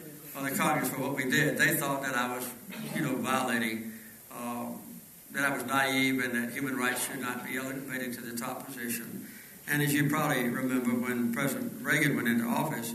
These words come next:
uh, his representative instead of Pat Darien was Gene Kirkpatrick, uh, who went down to tell the dictators in both Argentina and Chile,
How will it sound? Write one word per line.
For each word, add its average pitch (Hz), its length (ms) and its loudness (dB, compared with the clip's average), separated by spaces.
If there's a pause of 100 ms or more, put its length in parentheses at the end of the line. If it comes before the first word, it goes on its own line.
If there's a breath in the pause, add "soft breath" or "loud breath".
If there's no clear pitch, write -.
(520 loud breath)
uh, 123 120 -8
his 160 260 2
representative 135 560 -2
instead 131 240 -4
of 123 160 -6
Pat 127 200 -4
Darien 120 400 2
was 117 220 -4
Gene 123 480 -4
Kirkpatrick, 123 600 -2 (580 loud breath)
uh, 139 60 -8
who 131 220 -4
went 139 200 0
down 127 360 0
to 127 220 -2
tell 170 300 2
the 127 360 -2
dictators 131 540 2
in 123 200 -2
both 131 260 -2 (300 loud breath)
Argentina 135 640 -2
and 123 180 -4
Chile, 165 340 0